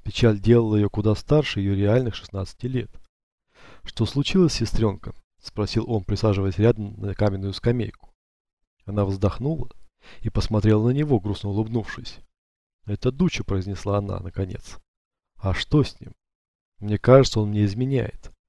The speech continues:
В её глазах блеснули слёзы. Эдсон нахмурился. Дуччо был практически помолвлен с Клаудией, и официальное объявление о помолвке было простой формальностью. «Кто тебе такое сказал?» спросил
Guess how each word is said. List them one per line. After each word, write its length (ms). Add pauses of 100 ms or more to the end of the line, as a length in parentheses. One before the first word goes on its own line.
(280)
В 60
её 120
глазах 300
блеснули 400
слёзы. 460 (840)
Эдсон 360
нахмурился. 640 (640)
Дуччо 280
был 140
практически 500
помолвлен 540
с 100
Клаудией, 560 (520)
и 80
официальное 480
объявление 400
о 20
помолвке 440
было 200
простой 320
формальностью. 800 (800)
«Кто 240
тебе 180
такое 260
сказал?» 380
спросил 380